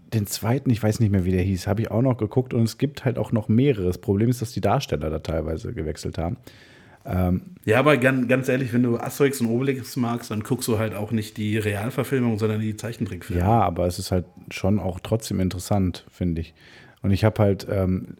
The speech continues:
Speaker 1: vor einiger Zeit, äh, Asterix und Obelix bei den Olympischen Spielen, glaub ich, geguckt, wo halt auch einfach Michael Schumacher mitspielt. So. Äh, boah, war das ein schlechter Film.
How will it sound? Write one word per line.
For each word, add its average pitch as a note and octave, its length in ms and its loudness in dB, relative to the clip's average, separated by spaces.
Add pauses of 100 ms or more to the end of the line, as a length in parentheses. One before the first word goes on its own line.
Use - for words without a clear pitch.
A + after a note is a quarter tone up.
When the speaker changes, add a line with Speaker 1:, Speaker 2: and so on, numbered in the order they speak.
Speaker 1:
vor G2 360 -2
einiger G#2 360 2
Zeit, G2 560 0
äh, - 60 -4
Asterix - 920 -4
und A#2 60 -4
Obelix A2 460 -4
bei A2+ 280 -2
den A2 160 0
Olympischen A2 600 0
Spielen, C3 460 0
glaub C3+ 200 0
ich, B2+ 80 -6
geguckt, - 460 -4 (280)
wo G#2 160 2
halt A2+ 160 4
auch G2+ 140 -2
einfach A#2 320 2
Michael A#2+ 340 4
Schumacher B2+ 420 2
mitspielt. C#3 600 0 (320)
So. C3 120 2 (600)
Äh, G2+ 500 4 (640)
boah, D3 200 4
war A2+ 100 6
das G#2 160 2
ein A2 120 4
schlechter A2 400 2
Film. F#2+ 340 0